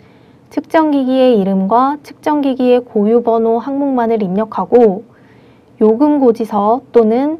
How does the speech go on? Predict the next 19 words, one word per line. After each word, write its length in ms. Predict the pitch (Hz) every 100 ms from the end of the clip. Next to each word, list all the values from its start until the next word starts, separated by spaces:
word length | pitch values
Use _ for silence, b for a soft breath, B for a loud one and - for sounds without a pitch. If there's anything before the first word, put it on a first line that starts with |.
| -
공급 480 | - 214 220 277 277
계약서 520 | - 208 208 - 196
등 440 | 196 233 233 185 - b b b -
법정 500 | 196 - - 285 277
계량기임을 800 | 247 247 247 240 240 233 233 233
증빙하는 640 | 220 196 220 226 226 226
문서를 600 | 196 196 202 202 233 277
첨부하는 640 | 285 320 311 311 285 247 214
것으로 500 | 190 - 220 262 277
간소화할 600 | - 196 202 254 233 220
수 160 | 214 226
있습니다. 720 | 208 - 208 185 185 185 190 - _ _ _ _ _ _ _ _ _ _ _ _ _ _ b b b b b b b _ 240
여섯 320 | 208 277 294
번째 340 | 277 262 269
오류사항은 1000 | 254 208 226 233 220 208 226 254 214 190 -
팔 220 | 302 302
다시 400 | 302 285 285 269
일 200 | 285 294
번 300 | 226 196 190